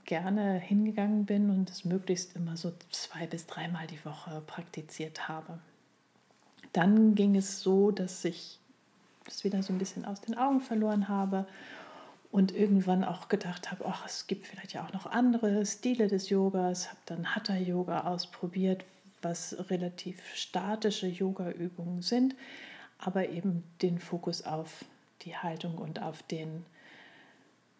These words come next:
ja, auf die Übung legen, was auch seine Vorteile hat. Ja, und über kurz oder lang und je weiter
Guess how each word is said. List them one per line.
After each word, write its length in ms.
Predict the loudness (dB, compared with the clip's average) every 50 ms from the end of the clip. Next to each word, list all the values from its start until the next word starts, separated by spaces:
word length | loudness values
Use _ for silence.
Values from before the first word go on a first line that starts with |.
| -12 -6
ja, 220 | -4 -4 -4 -4 -6
auf 100 | -8 -6
die 100 | -4 -2
Übung 440 | 2 4 4 4 6 4 4 4 2
legen, 560 | 0 -2 -2 -2 -2 -2 0 2 2 2 2 0 -2 0
was 280 | 0 0 0 -4 -6 -2
auch 540 | 0 2 4 4 2 2 -2 -12 -14 -14 -14 -14 -12
seine 360 | -8 -2 -2 -2 0 0 -4
Vorteile 760 | -4 -4 -4 -4 -4 -4 -6 -8 -10 -10 -10 -8 -8 -8 -4 -2
hat. 340 | -2 -2 -2 -6 -6 -4 -6 -6 -6
Ja, 180 | -8 -8 -8 -10 -8 -6
und 140 | -6 -6 -4
über 280 | -4 0 2 2 2
kurz 360 | 2 0 0 0 0 0 0
oder 220 | -2 -2 -2 -2 -2
lang 400 | 0 0 2 2 2 2 0 -2 -10 -18 -20 _ _ _ _ _ _ _ _ _ _ _ _ _ _ _ _ _ _ _ _ _ -2
und 220 | 2 2 2 2 0
je 600 | -6 -12 -12 -6 -2 0 0 2 0 0 -2 -4 -6 -10 -14 -14 -12 -12 -8
weiter 680 | -4 -2 0 0 0 0 0 0 2 2 0 -2 -4